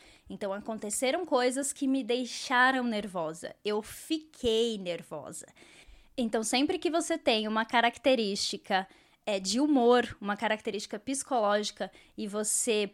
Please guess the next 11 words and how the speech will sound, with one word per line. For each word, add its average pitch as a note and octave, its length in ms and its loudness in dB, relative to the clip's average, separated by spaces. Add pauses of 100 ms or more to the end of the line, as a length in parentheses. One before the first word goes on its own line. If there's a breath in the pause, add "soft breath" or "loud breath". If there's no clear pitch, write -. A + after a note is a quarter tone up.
pode A#3+ 420 4
usar G#3+ 260 2
o - 20 -4
verbo G3 340 -2
ficar, B3+ 580 4
você C4+ 260 -4
vai A3+ 220 2
usar A3 220 -2
o G#3+ 40 -8
verbo G#3 260 -2
estar. E3 600 0